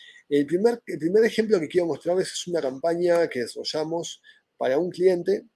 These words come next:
que, que después vamos a profundizar, a profundizar más adelante en esta misma ponencia, pero se trata de cómo capturar leads a partir de LinkedIn, ¿bien? Y cómo hacerles un seguimiento con Mautic en forma exhaustiva, ¿bien?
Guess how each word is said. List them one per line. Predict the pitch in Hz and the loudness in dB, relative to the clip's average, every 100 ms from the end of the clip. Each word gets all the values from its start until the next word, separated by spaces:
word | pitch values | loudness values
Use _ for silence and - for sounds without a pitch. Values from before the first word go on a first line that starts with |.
| _ _ _ _ | _ _ _ _
que, | 139 165 214 196 | 0 0 -2 -6
que | 135 | -6
después | 131 170 | 0 2
vamos | 170 170 | 4 2
a | 135 | -2
profundizar, | 143 123 - 175 170 | -6 -6 -4 -2 -2
a | 123 | -2
profundizar | 151 143 143 131 - 165 | -4 -4 -4 -4 -4 -2
más | 151 143 | -2 -2
adelante | 135 156 143 | -2 -2 -2
en | |
esta | 123 143 | -4 -4
misma | 139 127 | -4 -4
ponencia, | 156 160 147 190 - _ _ _ _ _ _ _ _ - - _ | -2 -2 -2 -4 -6 _ _ _ _ _ _ _ _ -20 -20 _
pero | 180 202 | 6 6
se | 170 160 | 4 0
trata | 185 185 151 | 0 2 2
de | 151 | 4
cómo | 196 202 202 | 4 4 2
capturar | 160 - 143 156 | 0 -2 4 4
leads | 151 190 202 - _ _ - - | 4 0 -4 -8 _ _ -20 -8
a | 139 | -4
partir | 143 139 156 135 | -4 -2 0 2
de | 135 | 2
LinkedIn, | 175 175 196 196 208 202 _ _ | 0 2 2 2 -4 -10 _ _
¿bien? | - 156 185 202 - - - | 0 2 2 -2 -10 -18 -8
Y | 156 | -2
cómo | 196 226 | 0 2
hacerles | 220 220 208 | 0 -2 -6
un | 226 220 | -6 -4
seguimiento | - 175 151 160 190 196 196 196 190 | -2 -2 -4 0 0 0 0 -2 -2
con | 143 156 | -6 -2
Mautic | 180 165 127 - - _ _ - | 0 0 -4 -10 -12 _ _ -10
en | 139 | -8
forma | - 170 165 131 | -2 0 2 0
exhaustiva, | - 135 - - 214 196 226 226 _ | -2 -6 -6 -6 0 2 0 -8 _
¿bien? | 135 156 220 247 | -2 0 -2 -6